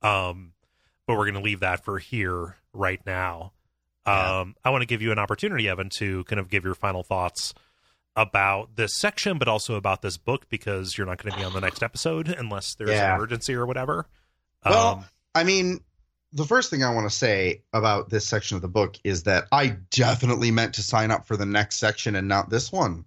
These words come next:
Speaker 1: Oh, jeez.
Speaker 2: Um, so this is, this is, like, this is legitimately,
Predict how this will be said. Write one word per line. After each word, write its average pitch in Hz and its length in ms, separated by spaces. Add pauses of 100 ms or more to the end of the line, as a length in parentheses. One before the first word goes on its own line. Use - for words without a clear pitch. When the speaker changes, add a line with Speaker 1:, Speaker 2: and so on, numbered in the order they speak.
Speaker 1:
Oh, 127 120
jeez. 123 480
Speaker 2:
Um, 95 580 (400)
so 104 920 (800)
this 131 180
is, 127 260 (140)
this 135 240
is, 135 180
like, 117 340 (480)
this 139 200
is 127 120
legitimately, 107 1160